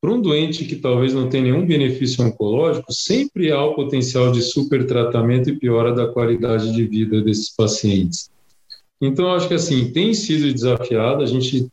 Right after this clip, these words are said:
eh, tem visto uma melhora no tratamento ativo. Nos Estados Unidos, eh, um dos grandes nomes da vigilância ativa, que é o Peter Carroll, ele diz que a vigilância vai ser claramente desafiada por tratamentos focais, né?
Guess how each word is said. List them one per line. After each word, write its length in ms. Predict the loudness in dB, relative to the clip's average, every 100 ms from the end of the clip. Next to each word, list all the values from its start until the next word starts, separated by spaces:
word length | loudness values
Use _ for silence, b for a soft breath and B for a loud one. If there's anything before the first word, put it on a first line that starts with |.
| -2
eh, 100 | -2 0
tem 200 | 0 0
visto 340 | 2 0 0 0
uma 100 | 2
melhora 560 | 2 2 2 0 0
no 160 | -2 -2
tratamento 600 | 0 0 2 2 2 0
ativo. 420 | -2 -2 0 0
Nos 180 | 0 0
Estados 340 | -2 -2 0 2
Unidos, 560 | 2 2 0 -2 -8 _ _ _ _ _ -4
eh, 220 | 0 0
um 260 | 0 0 0
dos 180 | 0
grandes 540 | 0 2 2 2 0 0
nomes 420 | 0 2 0 0
da 160 | 2 0
vigilância 600 | 2 0 2 0 0 -4
ativa, 320 | -2 0 0
que 100 | 0
é 20 |
o 100 | 0
Peter 400 | 0 0 0 0
Carroll, 360 | 0 0 0 0
ele 160 | -2
diz 180 | -2 -4
que 120 | -2
a 40 | 0
vigilância 540 | 2 2 2 0 0
vai 140 | 0 0
ser 240 | -2 -4
claramente 500 | -2 0 0 -2 -2
desafiada 560 | 0 0 0 0 0 0
por 140 | -2
tratamentos 600 | 0 2 2 2 2 0
focais, 680 | -2 -2 -2 -2 0 0 0
né? 180 | 0